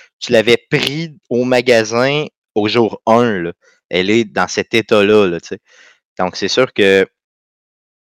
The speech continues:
ça vaut probablement la peine, là, de, de, de payer <laughs> huit cent soixante-dix mille piastres U S pour ça. C'est évident, hein ?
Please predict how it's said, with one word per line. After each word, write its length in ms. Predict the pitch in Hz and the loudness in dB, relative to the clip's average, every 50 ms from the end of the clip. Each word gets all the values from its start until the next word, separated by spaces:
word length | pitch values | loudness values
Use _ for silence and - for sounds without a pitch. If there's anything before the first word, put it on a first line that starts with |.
| _ _ | _ _
ça 220 | - - - 101 87 | -18 -8 -4 -4 -4
vaut 120 | 90 104 | -4 -4
probablement 540 | 92 - - 92 92 85 87 87 85 98 101 | -4 -4 -2 -2 0 -2 -2 -2 -2 -2 -2
la 120 | 90 80 | -2 -2
peine, 360 | - - 104 101 95 87 85 85 | -2 -2 -2 -2 -4 -6 -6 -6
là, 120 | 85 85 | -6 -4
de, 180 | 80 82 80 76 | -4 -6 -6 -6
de, 200 | 78 80 76 - _ - - - - _ | -6 -8 -8 -10 _ -18 -20 -20 -10 _
de 80 | 92 90 | -6 -4
payer 260 | - - 104 92 101 - - | -2 0 0 0 0 0 -2
<laughs> 80 | - | -2
huit 80 | 208 208 | 0 0
cent 240 | - - - 247 214 | 2 2 2 0 -2
soixante-dix 640 | - - - 226 - - 214 185 180 175 160 185 | 0 0 0 0 0 0 0 0 0 0 -2 -2
mille 200 | 180 165 143 - | -2 -2 -2 -4
piastres 340 | - - 139 151 160 - - | -4 -2 0 0 0 -2 -6
U 120 | 120 110 104 | -4 -2 -2
S 140 | 123 - - | -2 -2 -4
pour 180 | - 95 - | -8 -14 -14
ça. 280 | - - 202 220 180 - - - - - - - _ | -4 0 2 2 2 0 -2 -10 -20 -20 -20 -20 _
C'est 200 | - - 95 95 | -8 -6 -4 -4
évident, 400 | 95 98 92 82 92 117 143 127 | -4 -6 -4 -2 -2 -2 -2 -4
hein ? 140 | 95 113 117 | -8 -10 -12